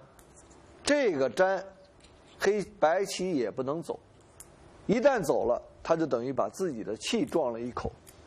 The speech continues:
但是这个变化还没有完，黑棋立下之后，白棋假如单断怎么办？这个都是黑棋在立之前要考虑周到的地方。假如说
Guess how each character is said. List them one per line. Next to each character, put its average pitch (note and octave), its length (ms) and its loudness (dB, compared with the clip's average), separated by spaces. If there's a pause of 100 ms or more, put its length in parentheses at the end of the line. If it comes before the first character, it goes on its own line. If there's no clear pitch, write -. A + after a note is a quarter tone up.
(1600)
但 F#3 200 4
是 F3 140 0
这 G3 140 2
个 F3 80 0
变 E3+ 200 -2
化 D#3 140 2
还 D#3 100 2
没 F3 120 0
有 C#3+ 100 0
完， G#2+ 260 -2 (840)
黑 B3 320 2
棋 G#3+ 180 0
立 A3 220 2
下 F3+ 120 2
之 E3+ 160 0
后， F#3+ 320 0 (920)
白 B3 320 2
棋 A#3+ 240 -2
假 C3+ 220 2
如 E3 120 0
单 B3+ 300 2
断 A3+ 220 2
怎 C3 100 0
么 G#2+ 140 -2
办？ C3+ 200 0 (1000)
这 C4 160 4
个 F#3 100 2
都 F#3+ 160 2
是 E3 140 2
黑 F#3 200 2
棋 E3+ 140 -4
在 E3 180 4
立 G3 220 0
之 D3+ 160 0
前 C3 300 -2 (540)
要 F3 180 2
考 A#2+ 240 0
虑 C3+ 180 -2
周 F#3 220 0
到 E3+ 180 2
的 A2 100 -4
地 G#2+ 200 -8
方。 - 120 -10 (1300)
假 E3 180 6
如 A3+ 140 2
说 B3+ 320 2